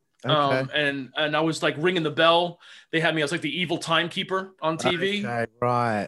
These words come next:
Speaker 1: Um, just to keep me on the road, being, you know, getting a paycheck, um, while I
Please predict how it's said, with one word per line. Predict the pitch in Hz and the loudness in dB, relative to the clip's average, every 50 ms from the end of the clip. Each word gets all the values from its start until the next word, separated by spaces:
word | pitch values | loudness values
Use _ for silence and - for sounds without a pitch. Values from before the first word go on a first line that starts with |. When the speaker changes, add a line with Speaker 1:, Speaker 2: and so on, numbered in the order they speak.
| - - | -4 -2
Speaker 1:
Um, | 160 151 151 151 151 151 - | -2 0 0 -2 -4 -6 -4
just | - 208 208 - | -2 -2 0 0
to | 214 | -2
keep | 208 - 208 208 202 | -4 -4 -6 -4 0
me | 196 190 | 0 2
on | 180 180 | 2 2
the | 175 | 0
road, | 160 175 175 175 180 165 | 0 0 2 2 0 0
being, | 139 175 170 156 147 151 170 | -2 -4 -4 -4 -6 -6 -4
you | 170 | -4
know, | 147 | -4
getting | 139 165 147 139 143 | 0 0 -2 -2 -2
a | 139 | -6
paycheck, | 143 170 170 160 156 - 165 143 143 - - - - _ - - | -2 0 0 0 0 0 0 0 0 -2 -6 -20 -20 _ -8 -6
um, | 127 123 123 127 135 | -4 -4 -4 -4 0
while | 151 156 151 147 | 2 4 4 6
I | 151 147 143 139 135 - | 4 4 2 0 -2 -6